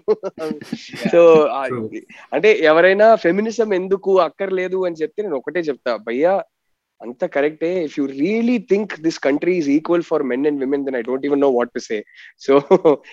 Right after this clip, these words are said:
Speaker 1: it's not. Let's, let's not kid ourselves that it is. So, like, you have a sister, you'll know, you'll know that pain. And, and I'm sure you'll go on to make a good husband to your, uh, wife tomorrow if you choose to get married.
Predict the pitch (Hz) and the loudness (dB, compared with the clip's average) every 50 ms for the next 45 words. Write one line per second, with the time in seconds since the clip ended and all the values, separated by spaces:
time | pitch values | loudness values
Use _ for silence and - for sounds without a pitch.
0 | - - 151 156 - - 147 135 127 113 - - 131 135 135 135 - 139 135 127 | -8 -4 -4 -2 0 2 2 2 2 2 -2 -2 -2 -2 -2 -2 0 -2 -2 -2
1 | - - 147 151 151 143 131 _ - 156 151 151 156 147 139 143 143 139 - - | 0 0 0 0 0 -2 -6 _ -6 -4 0 2 2 2 2 0 -4 -4 -6 -8
2 | 139 120 123 120 120 123 117 107 - - - _ _ - - - - _ _ - | -10 -8 -8 -6 -6 -6 -6 -6 -10 -16 -20 _ _ -20 -20 -20 -20 _ _ -2
3 | 147 - 143 135 - 147 156 156 - - 120 135 160 175 165 143 160 175 196 180 | -2 -2 -2 -2 2 2 2 2 0 -4 -4 2 4 6 6 6 6 6 6 4
4 | 165 - - 135 - - 143 127 127 143 165 170 156 147 147 151 147 131 135 143 | 2 0 0 -4 -4 -2 -2 -2 2 4 4 4 4 6 6 6 6 6 4 0
5 | 143 143 147 160 180 175 156 135 - _ - 127 117 110 101 _ _ _ _ _ | 0 2 2 2 4 4 2 0 0 _ -8 -6 -6 -8 -10 _ _ _ _ _
6 | - 135 147 143 127 139 143 156 151 147 - 180 185 185 180 160 143 156 170 170 | 0 2 2 2 2 2 4 4 4 4 4 4 6 6 4 4 4 4 4 4
7 | 170 165 151 160 151 143 139 151 156 147 143 131 123 151 151 147 139 143 135 131 | 2 0 -2 -4 -4 -4 -4 -4 -4 -2 -4 -4 -4 -6 -8 -4 -2 -2 -2 -2
8 | 123 120 120 123 120 117 117 113 117 123 135 139 - - - 123 120 117 117 117 | -4 -6 -8 -8 -6 -6 -6 -4 -2 -2 -2 -2 -4 -6 -10 -8 -6 -6 -4 -4
9 | 131 135 - 143 131 123 - 143 139 - - 135 131 123 120 120 120 120 113 107 | -4 -4 -4 -6 -6 -4 -2 -4 -4 -4 -4 -6 -6 -4 -4 -2 -2 -2 -4 -6